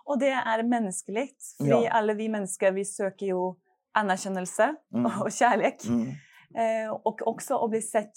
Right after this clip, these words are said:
Speaker 1: och hört.
Speaker 2: Ja.
Speaker 1: Och visst du erfarer att du blir utstödd från samhället
Speaker 2: Mm.
Speaker 1: och att du blir latterliggjort, att du inte blir tatt på allvar, istället för att ha ett rum där man kan vara oenig.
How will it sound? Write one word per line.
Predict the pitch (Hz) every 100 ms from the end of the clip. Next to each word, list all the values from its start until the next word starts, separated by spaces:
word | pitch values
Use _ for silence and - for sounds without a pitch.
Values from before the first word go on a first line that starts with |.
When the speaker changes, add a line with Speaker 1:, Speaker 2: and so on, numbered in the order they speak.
| -
Speaker 1:
och | 208 190
hört. | 175 - - - - -
Speaker 2:
Ja. | 104 82 - _ -
Speaker 1:
Och | 220
visst | 226 -
du | 240 220
erfarer | 208 - 226 220 233
att | 208 -
du | 208
blir | 196 202
utstödd | 220 - 208 196 196 -
från | 202 190 185 185 190 - -
samhället | 240 196 196 165 226 - - - 196
Speaker 2:
Mm. | 190 170 -
Speaker 1:
och | - 208 202
att | -
du | 208
blir | 190 196
latterliggjort, | 208 - - 202 208 240 - - - 226 _ -
att | 190 190 - 190
du | 196
inte | 220 214
blir | 196 190
tatt | 202 -
på | 190
allvar, | 202 196 185 190 240 - -
istället | - 226 214 214
för | 220
att | 214 -
ha | 196
ett | 190
rum | 214 247 214
där | 190
man | 190 180
kan | - 190 196
vara | 220 214 196
oenig. | 202 202 226 254 214 165 185